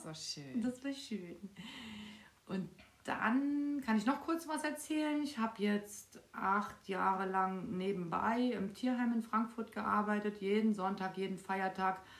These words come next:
Speaker 2: bei den Hunden. Also war da einfach Hundepflegerin. Und aus verschiedenen Gründen war jetzt irgendwie auch für mich der Zeitpunkt gekommen, das zu beenden. Das hatte ich so vor einem Monat beschlossen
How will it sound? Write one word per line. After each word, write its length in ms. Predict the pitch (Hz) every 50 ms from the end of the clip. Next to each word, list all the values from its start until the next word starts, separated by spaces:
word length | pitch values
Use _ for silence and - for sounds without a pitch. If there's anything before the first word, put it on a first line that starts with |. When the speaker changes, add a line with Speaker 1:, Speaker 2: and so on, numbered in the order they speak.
| - - - - - -
Speaker 2:
bei 100 | 190 196
den 180 | 196 190 170 175
Hunden. 280 | 226 254 285 277 247
Also 220 | 214 190 170 175 170
war 120 | 170 180
da 80 | 185 185
einfach 340 | 180 170 160 - 160 - -
Hundepflegerin. 840 | 240 254 262 262 262 240 226 233 220 220 220 208 220 220 220 214 - - - - - - - - _ _ _ - _ -
Und 400 | 170 180 180 175 180 180 175 -
aus 160 | 175 180 180
verschiedenen 520 | - 214 208 - 262 262 247 240 226 220 214
Gründen 580 | 208 185 220 240 254 254 233 247 247 240 220
war 160 | 202 190 196 208
jetzt 320 | 214 214 226 220 - -
irgendwie 380 | - 180 208 214 208 214 214 208
auch 300 | - 185 196 208 208 202
für 160 | - - 214 208
mich 220 | 208 214 208 -
der 140 | 208 202 202
Zeitpunkt 480 | - 208 208 202 - 208 208 208 -
gekommen, 300 | - - 214 214 220 214
das 240 | 202 202 202 - -
zu 140 | - 214 180
beenden. 400 | 196 - 139 196 240 247 247 240
Das 120 | 214 -
hatte 120 | 202 190 190
ich 80 | 185
so 140 | - - 190
vor 160 | - - 190
einem 180 | 185 180 180 180
Monat 300 | 185 196 208 214 214 214
beschlossen 560 | - - - - 196 220 247 - 285 294 285